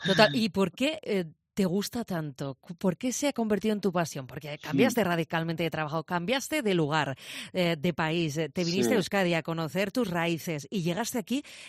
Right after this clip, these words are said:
Speaker 1: y te dedicas a ser esquilador. ¿Por qué?
Speaker 2: Sí, <laughs> bueno, yo nací en Inglaterra, eh, nací en los Cotswolds, eh, en Cheltenham. Eh, mi padre era pastor ahí, entonces mis primeros años yo vi-,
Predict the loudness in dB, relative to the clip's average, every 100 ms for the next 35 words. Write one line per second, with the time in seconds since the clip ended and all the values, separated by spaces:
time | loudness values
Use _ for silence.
0 | -8 -4 0 2 2 2 0 -2 -2 -2
1 | 0 -2 -4 -4 0 0 0 -4 -4 -6
2 | -6 -8 _ _ _ -4 -2 0 -2 6
3 | 6 8 6 6 8 8 8 6 6 6
4 | 8 6 8 8 8 8 6 2 0 2
5 | 2 2 0 0 -8 -6 -6 -2 -2 0
6 | -2 0 0 -4 -8 -10 -4 0 0 0
7 | 0 0 0 2 0 0 -8 -12 -12 -12
8 | -14 -4 2 6 6 6 6 6 4 2
9 | 6 6 8 8 8 8 6 6 6 4
10 | 0 0 0 2 2 2 0 -2 -6 -4
11 | -4 0 2 2 2 0 -4 -4 -2 -2
12 | -4 -4 0 2 2 2 2 2 2 2